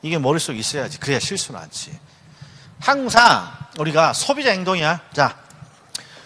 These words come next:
수요는, 자, 친구가 물어봐. "수요와 공급 이론이 뭐요?" 그럼 뭐라고 답할 거야? 아, 시험 문제는 아닌데 친구가 "수요와 공급 이론 맨날 너 배우던데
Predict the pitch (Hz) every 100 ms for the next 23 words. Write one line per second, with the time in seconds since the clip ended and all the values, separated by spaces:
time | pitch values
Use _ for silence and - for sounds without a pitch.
0 | - _ - - - 339 370 349 285 294
1 | 147 101 - - - 139 - - - 311
2 | 247 131 202 202 104 85 98 110 87 80
3 | - - - - 277 285 240 - 190 202
4 | 185 190 196 180 147 156 160 165 139 76
5 | - _ _ _ - 214 175 208 123 110
6 | - 90 - 71 - - _ _ _ -
7 | _ _ _ _ _ - 143 269 269 247
8 | 214 165 127 151 143 190 151 90 - 233
9 | 214 160 110 - - - 294 320 311 247
10 | 208 220 180 214 202 139 113 170 - 311
11 | 247 180 147 160 170 139 110 113 135 95